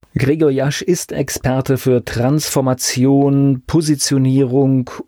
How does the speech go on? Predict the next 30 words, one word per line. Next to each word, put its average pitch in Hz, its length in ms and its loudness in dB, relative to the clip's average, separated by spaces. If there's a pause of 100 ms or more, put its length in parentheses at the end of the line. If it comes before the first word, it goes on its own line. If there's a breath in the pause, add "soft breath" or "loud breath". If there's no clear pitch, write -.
und 156 360 -2
Inszenierung 143 1120 0
und 196 220 -2
er 135 100 0
ist 139 140 -2
mein 127 180 0
Gast 127 340 -2
hier - 140 0
bei 131 80 -4
Antenne 135 260 -2
Mainz. 143 360 2
Und 127 80 0
du 135 100 2
hast 147 160 -2
uns 156 140 0
gerade 151 280 0
schon 151 200 -2
am 139 100 -4
Anfang 151 320 -2
so 147 140 2
ein 139 180 0 (500 loud breath)
Bild 180 540 0 (240)
der 143 340 0
Wiener 175 540 2 (160)
gezeichnet, 156 580 -2
das 139 140 0
ich 139 180 0
gar 143 220 -2
nicht - 360 0
kannte. 185 460 0